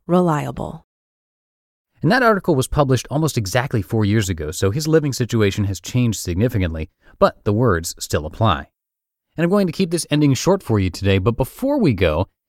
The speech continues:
Speaker 2: it would be great if you could come by old podcast dot com slash support and check out some of the different ways that you can support this show. Most of them are totally free, like sharing the podcast with a friend,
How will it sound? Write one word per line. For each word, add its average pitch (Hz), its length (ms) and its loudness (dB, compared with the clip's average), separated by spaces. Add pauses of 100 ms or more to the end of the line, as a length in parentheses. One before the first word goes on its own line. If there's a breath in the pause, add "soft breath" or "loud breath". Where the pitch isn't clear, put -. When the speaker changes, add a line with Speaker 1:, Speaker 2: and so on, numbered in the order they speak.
(120)
Speaker 2:
it - 60 -4
would 156 100 0
be 190 80 2
great 131 360 2
if - 100 -8
you 117 80 0
could 98 140 -2
come 147 200 0
by 120 200 2
old 131 300 0
podcast 139 520 -2
dot 139 200 2
com 123 300 0
slash 113 360 0
support 92 500 0 (280)
and 98 120 -6
check 165 200 -2
out 165 140 -6
some 170 180 0
of 214 60 0
the 208 60 0
different 151 260 -2
ways 113 300 -2
that 120 120 0
you 107 140 0
can 104 140 -4
support 110 500 0
this 87 140 0
show. 85 320 2
Most 156 280 0
of 220 60 2
them 226 140 6
are 113 80 -6
totally 175 440 2
free, 110 380 0 (280)
like 101 240 0
sharing 143 340 2
the 107 60 2
podcast 101 500 -4
with 87 100 -6
a 85 40 -14
friend, 170 400 2